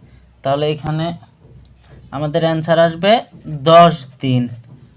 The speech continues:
তাহলে সে দশ দিনে কাজটি করতে পারবে, কিন্তু বলা হয়েছে অর্ধেক কাজ। তাহলে সম্পূর্ণ কাজ, সম্পূর্ণ কাজে প্রয়োজনীয় সময় যদি হয় দশ দিন,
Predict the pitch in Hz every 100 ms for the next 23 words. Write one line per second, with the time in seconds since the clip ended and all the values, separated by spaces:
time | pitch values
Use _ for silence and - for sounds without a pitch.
0 | _ _ _ _ _ _ _ _ - 151
1 | 160 175 170 _ - _ _ _ _ _
2 | _ _ _ - 180 139 170 214 202 175
3 | 196 196 202 196 - 170 170 170 175 160
4 | 135 139 180 185 190 185 190 190 180 196
5 | 196 190 208 - 226 220 175 165 165 -
6 | 117 113 - - _ _ _ _ - 160
7 | 170 - 190 226 220 208 208 214 208 208
8 | 202 196 - - _ _ _ _ _ _
9 | _ _ _ _ _ _ _ _ - 185
10 | 208 190 185 190 185 196 190 185 196 -
11 | 196 196 190 190 190 185 - 180 185 175
12 | 160 160 170 175 165 175 170 143 135